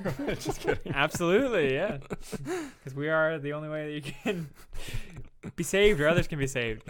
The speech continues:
Speaker 2: Just kidding. But yeah, I, that's a pretty famous one. And, you know, it's kind of Arminian as far as, like, "Oh, the Lord doesn't want anyone to perish." I think you, again, read it in context. Doesn't want anyone of those who are going to come to him to perish. Same as Jesus said, he doesn't wish that any little ones perish or fall away. I think it's the exact same spirit. Uh,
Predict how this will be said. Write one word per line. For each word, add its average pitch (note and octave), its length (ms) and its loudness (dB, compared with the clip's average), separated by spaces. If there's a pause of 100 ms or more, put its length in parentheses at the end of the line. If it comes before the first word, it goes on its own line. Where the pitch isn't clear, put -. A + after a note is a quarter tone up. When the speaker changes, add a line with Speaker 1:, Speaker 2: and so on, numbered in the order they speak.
(1000)
Speaker 2:
Just C#3 200 -8
kidding. B2+ 280 -4
But D3+ 100 -2
yeah, E3+ 480 0
I, G3 60 2
that's G#3+ 160 -2
a G3 60 -6
pretty G3+ 160 0
famous D#3+ 300 -4
one. D3+ 140 0
And, D#3+ 180 -4
you D#3 100 -2
know, D3 100 0
it's C3+ 80 -2
kind D#3+ 160 -2
of C#3 60 0
Arminian B2+ 360 -2
as B2 100 -8
far B2 160 -6
as, B2 140 -6
like, A#2 240 -8
"Oh, B2 200 -4
the B2 60 -8
Lord B2 140 -6
doesn't B2+ 180 -10
want A#2+ 120 -10
anyone B2 480 -6
to B2 60 -8
perish." C3 360 -4
I - 20 -10
think B2 160 -12
you, A#2 120 -8
again, A#2+ 200 -12
read A#2+ 140 -10
it B2 80 -12
in B2 80 -12
context. F3+ 560 -4 (260)
Doesn't C3 140 -12
want B2 100 -12
anyone A#2+ 280 -6 (160)
of B2+ 100 -14
those A#2+ 320 -10
who C3 80 -12
are B2 80 -10
going B2 160 -12
to C3 60 -10
come C3 180 -10
to B2+ 80 -6
him C3 80 -8
to B2+ 60 -10
perish. B2+ 340 -8
Same C#3 180 -4
as B2 120 -6
Jesus B2 280 -8
said, A#2+ 180 -8
he A2+ 60 -10
doesn't - 300 -10 (260)
wish B2+ 180 -8
that B2 120 -10
any A#2 160 -10
little A#2+ 200 -10
ones A#2 200 -12
perish A#2+ 340 -12
or - 40 -20
fall A#2 160 -8
away. A#2 180 -8
I B2 40 -10
think C3 120 -16
it's C3 100 -16
the - 120 -18
exact B2+ 260 -12
same C3+ 160 -12
spirit. - 320 -14 (500)
Uh, B2 80 -12